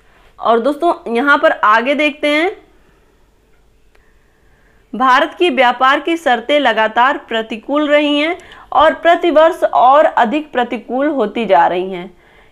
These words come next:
यद्यपि भारत के निर्यातकों की भौतिक मात्रा निरंतर बढ़ती जा रही है और इसी प्रकार उनकी कीमतें भी बढ़ती जा रही हैं,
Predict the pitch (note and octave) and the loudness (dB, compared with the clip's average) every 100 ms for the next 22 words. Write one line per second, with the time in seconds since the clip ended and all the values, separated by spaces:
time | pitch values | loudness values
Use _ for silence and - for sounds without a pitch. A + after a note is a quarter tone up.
0 | - C4+ C4 F4+ F#4 C#4+ D4 B3 C#4 C#4 | -2 0 2 2 2 0 2 2 0 0
1 | D#4+ C#4+ A#3 A3+ A#3 - D4 C#4 D4+ B3 | 0 2 2 2 2 -2 -2 0 -2 0
2 | G#3+ A3 C#4+ C4+ A3 A#3 B3+ A#3 G#3 G#3 | -2 0 -2 0 0 0 -2 0 0 -2
3 | B3+ B3 F#3+ G#3 G#3 C#4+ C#4+ C#4 C#4 C#4+ | -2 0 0 0 0 2 4 4 2 2
4 | D#4+ - - B3+ C#4+ C#4+ D4 F4 F4+ F4 | 2 2 2 4 2 0 0 2 2 0
5 | - B3 A#3 A#3 B3 D#4 D#4+ - - _ | -2 -2 4 4 4 0 -6 -18 -20 _
6 | B3 C4+ C4+ E4+ E4+ C4 B3+ B3 D4+ D#4 | -6 -4 0 0 0 -4 -2 0 0 2
7 | C4+ A3+ A3+ G#3+ F#3+ F3+ E3+ F3 | 2 2 0 -2 2 2 0 -6